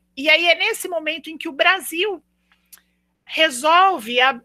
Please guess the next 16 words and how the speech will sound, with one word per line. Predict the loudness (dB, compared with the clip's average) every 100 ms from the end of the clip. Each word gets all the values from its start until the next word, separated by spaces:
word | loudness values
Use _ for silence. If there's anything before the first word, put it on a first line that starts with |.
| _
é, | 2 4 4 4
abrir | 0 -2 -6 -2 -4 -6 _
pra | -2 -2
entrada | 0 0 0 -2
de | -10
estrangeiros, | -12 -8 -6 -4 2 4 2 -4
porque | -10 -8
só | -2 -2
existia | -2 -8 -4 0 0
um | -2 -2
jeito | 2 2 0 -8 -12
de | -6
salvar | 0 2 2 2 2
o | 2
nosso | -2 -6 -8
povo, | -6 -4 -4 -10